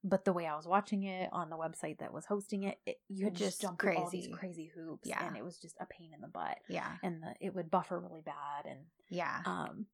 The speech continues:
Speaker 1: so yeah, that was a draw 'cause I'm like, "Well, there's already three D-, D Zs on there that I know I will watch."
Speaker 2: And, and I think, like, just the quality of subs I'm willing to pay for.
Speaker 1: Yes.
Speaker 2: It's,
Speaker 1: Yeah.
Speaker 2: I just appreciate it.
Speaker 1: I do too.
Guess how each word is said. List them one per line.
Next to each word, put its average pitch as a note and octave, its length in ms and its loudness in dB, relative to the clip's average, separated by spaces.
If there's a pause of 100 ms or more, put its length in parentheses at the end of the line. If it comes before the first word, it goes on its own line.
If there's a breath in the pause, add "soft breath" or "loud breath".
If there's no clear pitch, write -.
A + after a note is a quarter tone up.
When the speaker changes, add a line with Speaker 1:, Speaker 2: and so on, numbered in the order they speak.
(140)
Speaker 1:
so F#3+ 120 0
yeah, D#3 140 2
that D#3+ 120 2
was G3 140 2
a E3+ 60 -2
draw E3 160 -4
'cause - 100 -8
I'm F3+ 80 -2
like, E3 140 -6
"Well, G3 80 8
there's A3 180 6
already A#3 400 2 (160)
three G3+ 680 0 (300)
D-, G3+ 160 2 (140)
D G3+ 160 6
Zs F3+ 180 0
on E3 200 -2
there E3+ 260 -4
that - 160 0
I F3 100 0
know E3+ 240 -4
I E3 100 -4
will G3 200 0
watch." F3 560 2
Speaker 2:
And, A#3 380 2 (120)
and G#3 340 4 (120)
I G3+ 220 2
think, A#3 340 2 (480)
like, G#3+ 400 6 (100)
just A#3+ 300 10
the D4+ 80 6
quality F#3 560 10
of E3 100 -2
subs D3+ 420 2
I'm E3 200 2
willing D#3 300 0
to - 60 -4
pay - 180 -2
for. - 420 -2
Speaker 1:
Yes. - 500 0
Speaker 2:
It's, - 480 -4 (260)
Speaker 1:
Yeah. - 160 4
Speaker 2:
I F3+ 140 8
just F#3 240 0
appreciate - 560 -8
it. - 220 -4 (180)
Speaker 1:
I - 60 -12
do - 120 -10
too. - 140 -14